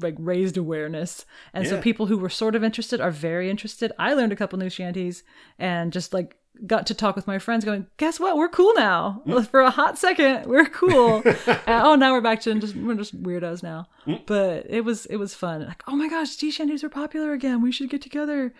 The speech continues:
Speaker 1: But it was covid time, so we didn't. <laughs>
Speaker 2: Yeah.
Speaker 1: Yeah.
Speaker 2: Well, I hope, you know, I hope doing these interviews and this podcast, like, I hope it does kind of encourage people to go out and, and try, try something new. And if
Speaker 1: Yes.
Speaker 2: that, if that something new is, is tall ships, awesome, do it.
Speaker 1: Yeah.
Speaker 2: Um,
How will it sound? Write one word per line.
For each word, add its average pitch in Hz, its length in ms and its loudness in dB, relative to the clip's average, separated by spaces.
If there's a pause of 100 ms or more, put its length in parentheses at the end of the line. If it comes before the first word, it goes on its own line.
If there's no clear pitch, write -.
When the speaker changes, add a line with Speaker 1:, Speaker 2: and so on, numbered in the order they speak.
(140)
Speaker 1:
But 175 140 0
it 180 40 2
was 160 120 -12
covid - 260 -14
time, - 240 -10
so - 160 -14
we - 80 -14
didn't. - 320 -18
<laughs> - 380 0
Speaker 2:
Yeah. - 220 0 (560)
Speaker 1:
Yeah. - 160 -10 (340)
Speaker 2:
Well, 262 240 -12
I 214 80 0
hope, 220 320 -2
you 196 100 -2
know, 185 80 -2
I 165 60 0
hope 180 160 -4
doing 165 180 -4
these 135 160 -4
interviews 120 520 -4
and 110 100 -8
this 110 120 -10
podcast, 107 540 -10
like, 101 140 -10
I 101 140 -10
hope 101 140 -14
it 101 100 -12
does 104 180 -10
kind 98 180 -10
of 90 80 -12
encourage 90 360 -14
people 90 220 -16
to 95 60 -12
go 95 200 -8
out 95 180 -8
and, 87 220 -18 (360)
and 107 120 -14
try, 104 340 -6
try 117 240 -8
something 107 320 -8
new. 104 100 2
And 98 180 2
if 104 60 -6
Speaker 1:
Yes. 110 140 -6
Speaker 2:
that, 110 300 -4
if 117 120 -12
that 117 140 -6
something 117 340 -4
new 123 220 0
is, - 260 -8
is 95 200 -16
tall 107 200 -10
ships, 139 300 -10
awesome, 110 480 -10 (120)
do 110 180 -8
it. 127 160 -6
Speaker 1:
Yeah. 214 240 -4 (360)
Speaker 2:
Um, 104 520 -12